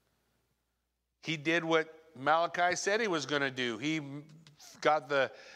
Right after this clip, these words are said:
the minds of the fathers on their children and the children on the fathers. He's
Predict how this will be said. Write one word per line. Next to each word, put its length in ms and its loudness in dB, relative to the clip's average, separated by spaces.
the 100 -2
minds 440 2
of 60 -6
the 100 -2
fathers 420 0
on 160 0
their 100 -2
children 540 0
and 120 0
the 100 -2
children 360 0
on 200 2
the 60 -4
fathers. 460 0
He's 300 -6